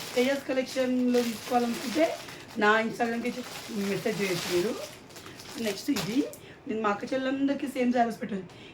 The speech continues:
ఈ శారీస్ మొత్తం సెవెంటీన్ తెప్పించామండి. ఇప్పిస్తాను. మా రమ్యకి, మా సంధ్యకి, మా అరుణితక్కకు, మా అక్క చెల్లెలందరికీ ఏ శారీస్ పెట్టారనమాట దగ్గరకి.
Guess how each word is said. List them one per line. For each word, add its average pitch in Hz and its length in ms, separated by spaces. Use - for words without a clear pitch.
ఈ 240 120
శారీస్ 220 360
మొత్తం 247 220
సెవెంటీన్ 202 460
తెప్పించామండి. 190 640
ఇప్పిస్తాను. - 640
మా 196 60
రమ్యకి, 185 520
మా 180 120
సంధ్యకి, 185 480
మా 175 120
అరుణితక్కకు, 190 600
మా 190 100
అక్క 180 220
చెల్లెలందరికీ 190 680
ఏ 185 120
శారీస్ 202 520
పెట్టారనమాట 190 480
దగ్గరకి. 190 760